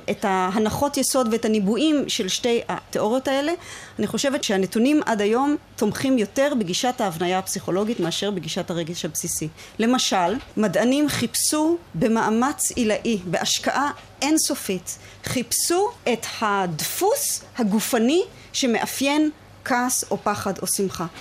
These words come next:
ואתה יודע מה? אין דפוס גופני שמאפיין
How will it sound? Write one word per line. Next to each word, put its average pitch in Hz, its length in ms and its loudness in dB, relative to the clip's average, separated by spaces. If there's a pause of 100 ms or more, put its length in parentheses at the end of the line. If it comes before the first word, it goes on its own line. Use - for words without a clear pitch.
ואתה 202 160 -2
יודע 233 200 2
מה? 320 120 4 (260)
אין 262 340 4 (320)
דפוס - 480 -2
גופני 185 540 0
שמאפיין 180 680 0